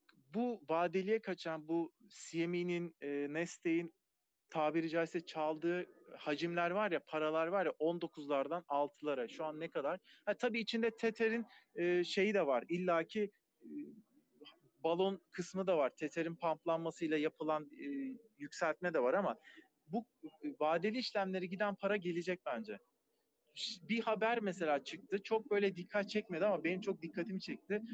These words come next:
İşte Nasdaq ve işte neydi, C M E'ydi sanırım. E,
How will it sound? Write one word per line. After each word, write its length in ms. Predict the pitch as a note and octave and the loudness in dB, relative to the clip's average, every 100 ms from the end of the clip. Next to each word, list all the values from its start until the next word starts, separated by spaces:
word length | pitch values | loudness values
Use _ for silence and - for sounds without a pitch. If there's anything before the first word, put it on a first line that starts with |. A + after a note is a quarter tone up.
| B3 - | -12 -14
İşte 140 | - D#3 | -14 -4
Nasdaq 420 | F3 G#3 G#3 A3 A#3+ - - | 0 0 0 -2 -2 -6 -2
ve 120 | G3 | 0
işte 300 | G3 - F#3 | 0 -2 -4
neydi, 200 | F#3 G3+ - - - | -2 -2 -6 -16 -4
C 160 | F#3 | 0
M 100 | G3 | 2
E'ydi 160 | G3+ E3+ | 0 -2
sanırım. 460 | - D3+ D#3+ B3 - _ _ _ | -10 -6 -4 -4 -6 _ _ _
E, 40 | - | -14